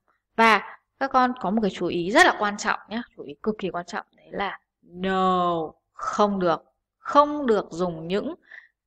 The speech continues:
động từ mà chỉ giác quan này hay là cảm xúc cho thì hiện tại tiếp diễn. Ví dụ như là see, đấy, không được dùng với hiện tại tiếp diễn.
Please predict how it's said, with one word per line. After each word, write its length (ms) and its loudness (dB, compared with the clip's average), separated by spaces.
động 280 -2
từ 180 -4
mà 160 -8
chỉ 220 -10
giác 340 0
quan 320 -2
này 120 -8
hay 200 -8
là 180 -6
cảm 200 -8
xúc 360 -8
cho 400 0
thì 140 -12
hiện 140 -14
tại 160 -6
tiếp 120 -12
diễn. 240 4
Ví 160 -8
dụ 160 0
như 160 -6
là 100 -6
see, 840 0
đấy, 320 -10
không 240 -10
được 140 -8
dùng 300 -10
với 100 -4
hiện 100 -6
tại 140 -4
tiếp 100 -6
diễn. 220 -6